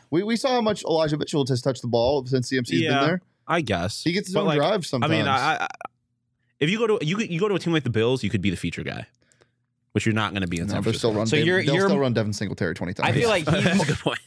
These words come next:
Speaker 3: I feel like Shane is more in the sense of where they're gonna have a better career. You're more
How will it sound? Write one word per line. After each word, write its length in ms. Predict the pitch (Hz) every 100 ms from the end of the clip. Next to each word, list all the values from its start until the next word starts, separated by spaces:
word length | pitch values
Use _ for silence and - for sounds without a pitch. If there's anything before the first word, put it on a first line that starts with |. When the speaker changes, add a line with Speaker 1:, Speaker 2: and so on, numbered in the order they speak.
| -
Speaker 3:
I 80 | 147
feel 160 | 196
like 100 | 180
Shane 280 | 151 170 170
is 100 | 170
more 180 | 151 147
in 60 |
the 60 | 135
sense 320 | - 123 120
of 160 | 117 98
where 220 | 110 117
they're 100 | 117
gonna 180 | 113 110
have 220 | 107 107
a 80 | 104
better 240 | 104 104
career. 360 | - 101 104 113
You're 300 | 107 104 110
more 600 | 104 101 101 98 92 101